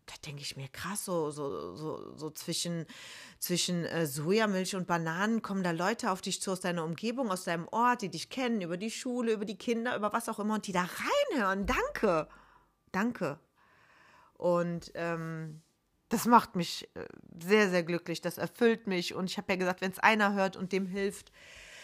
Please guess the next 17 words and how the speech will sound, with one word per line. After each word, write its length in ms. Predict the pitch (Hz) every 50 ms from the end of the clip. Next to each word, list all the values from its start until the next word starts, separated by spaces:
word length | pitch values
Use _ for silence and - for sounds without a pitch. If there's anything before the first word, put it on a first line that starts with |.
| - - - - -
ähm, 600 | - 180 185 185 185 185 185 185 185 185 175 160 151
mit 180 | 170 185 175 -
meinen, 600 | 180 185 180 180 180 180 180 180 175 180 180 - _ _ _ _ _ _ _ _ _ _ _ _ _ - -
ja, 220 | - 180 180 175 175
Ideen, 420 | 143 180 170 147 196 196 196 196
Gedanken, 480 | 190 180 - 180 180 196 190 - 180 175
wie 80 | 170
du 100 | 165 180
vielleicht 360 | 165 - 170 170 170 170 - -
auch, 320 | 113 160 170 165 - - - -
äh, 200 | - 104 - -
in 80 | 170 156
deinem 260 | 160 170 214 233 233
Leben 200 | 214 202 185 185
manifestieren 760 | 185 185 185 185 180 - 180 - - - 208 202 190 190 180
kannst 400 | - 196 180 170 170 165 - -
oder 360 | - 170 160 170 165 160 156